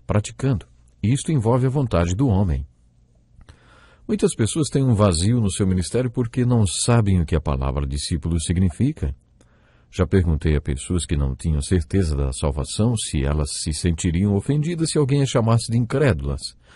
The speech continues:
A maioria respondeu, "Eu me sentiria assim." A minha resposta para essas pessoas foi, "Isso quer dizer que você é um crente.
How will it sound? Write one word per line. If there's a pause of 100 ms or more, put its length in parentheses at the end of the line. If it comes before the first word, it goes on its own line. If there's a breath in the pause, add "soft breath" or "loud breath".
(260 loud breath)
A
maioria
respondeu,
"Eu
me
sentiria
assim." (640 soft breath)
A
minha
resposta
para
essas
pessoas
foi, (420 soft breath)
"Isso
quer
dizer
que
você
é
um
crente.